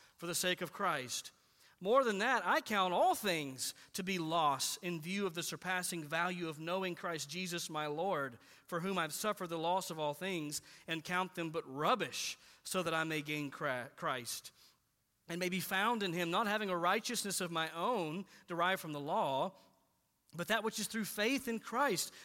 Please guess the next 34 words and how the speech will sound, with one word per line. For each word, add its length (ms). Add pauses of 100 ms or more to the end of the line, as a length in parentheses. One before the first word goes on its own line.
the 100
righteousness 640
which 220
comes 320
from 220
God 340
on 80
the 80
basis 380
of 80
faith, 500 (420)
that 80
I 80
may 160
know 380
him 280
and 120
the 40
power 360
of 80
his 120
resurrection 680 (200)
and 140
the 40
fellowship 500
of, 100 (140)
of 160
his 120
sufferings, 640 (240)
being 220
conformed 560
to 120
his 160
death, 460